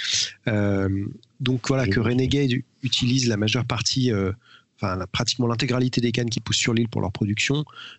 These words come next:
Speaker 1: je pense qu'ils en auront potentiellement assez, ça me, ça me, ça me choque pas. Moi, je voulais juste poser une, une petite question à, à Christine, parce que tu, tu décrivais, euh, euh, ce monsieur, euh, de manière assez, euh,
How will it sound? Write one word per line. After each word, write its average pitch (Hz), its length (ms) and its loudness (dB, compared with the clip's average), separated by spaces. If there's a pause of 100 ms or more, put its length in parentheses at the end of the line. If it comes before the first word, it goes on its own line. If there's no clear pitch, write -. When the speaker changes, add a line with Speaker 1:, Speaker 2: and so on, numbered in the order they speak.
(100)
Speaker 1:
je - 160 0
pense 120 180 0
qu'ils 110 240 0
en 107 200 0
auront 107 360 0
potentiellement 107 640 0
assez, 110 240 2
ça 101 160 -2
me, 95 80 -6 (320)
ça - 240 0
me, 95 60 -6 (100)
ça - 140 0
me 98 60 0
choque 107 200 -2
pas. 110 140 0 (280)
Moi, 151 60 0
je 139 80 0
voulais 156 160 4
juste 180 180 -2
poser 175 220 2
une, 143 400 2
une 135 100 0
petite - 180 -12
question 143 360 0
à, 110 240 2
à 117 140 -2
Christine, - 320 0
parce 147 160 0
que - 100 -2
tu, 120 400 -2
tu 113 400 2
décrivais, 131 600 2
euh, 104 200 2 (640)
euh, 104 400 2
ce - 200 2
monsieur, 113 440 2
euh, 95 500 2
de 101 160 -2
manière 104 360 2
assez, 104 400 0
euh, 87 320 2